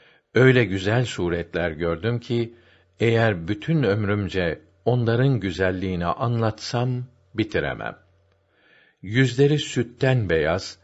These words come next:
yanakları yakuttan kırmızı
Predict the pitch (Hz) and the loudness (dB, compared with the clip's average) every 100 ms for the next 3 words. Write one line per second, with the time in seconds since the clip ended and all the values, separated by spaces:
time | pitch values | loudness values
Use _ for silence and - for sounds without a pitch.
0 | _ _ _ 87 117 123 120 117 117 117 | _ _ _ -2 2 2 2 2 2 2
1 | 92 90 92 107 - - 110 117 120 117 | 2 0 0 -6 -6 -4 -2 -2 0 0
2 | 110 92 117 127 | 0 0 0 0